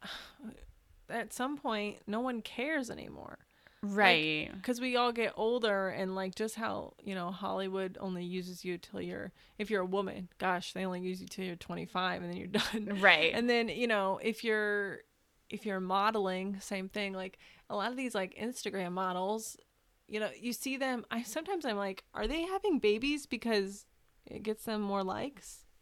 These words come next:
Speaker 1: Or people are getting old and people are getting tired of them?" Sometimes I really wonder if that's why people are, so some of these style bloggers are, like, building their family.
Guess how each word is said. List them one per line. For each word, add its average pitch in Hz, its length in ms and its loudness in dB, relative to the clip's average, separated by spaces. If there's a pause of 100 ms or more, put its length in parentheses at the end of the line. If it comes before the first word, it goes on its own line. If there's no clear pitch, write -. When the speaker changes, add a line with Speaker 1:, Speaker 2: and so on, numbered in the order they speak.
Speaker 1:
Or 202 160 0
people 220 260 0
are 214 60 4
getting 208 320 2
old 202 400 -2 (600)
and 190 280 -4
people 233 180 -2
are 233 60 2
getting 214 160 2
tired 196 320 0
of 247 100 -4
them?" 294 300 -6
Sometimes 277 420 2
I 233 120 4
really 202 360 2
wonder 180 380 0
if 185 80 -4 (120)
that's 208 200 -4
why 185 100 0
people 185 300 -6
are, 180 260 -2 (320)
so 202 220 -8
some 214 160 0
of 208 80 2
these 202 160 -2
style 180 280 2
bloggers 180 500 -2
are, 202 100 -4
like, - 320 -8 (1200)
building 190 340 -2
their 175 120 -6
family. - 380 0